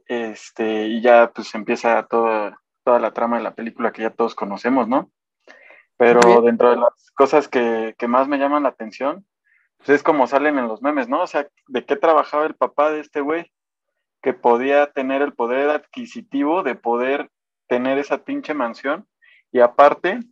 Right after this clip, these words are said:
Speaker 1: también, este,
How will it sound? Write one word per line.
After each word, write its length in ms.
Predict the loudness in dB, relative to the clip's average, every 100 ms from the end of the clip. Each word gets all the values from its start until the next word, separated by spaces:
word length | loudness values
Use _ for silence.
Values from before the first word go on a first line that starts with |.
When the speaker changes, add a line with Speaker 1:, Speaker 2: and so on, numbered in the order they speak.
| _ _ _ _ _ _ _ _ _ _ _ _ -6 0
Speaker 1:
también, 340 | 2 2 -2
este, 760 | -4 -4 -6 -6 -8 -10 -12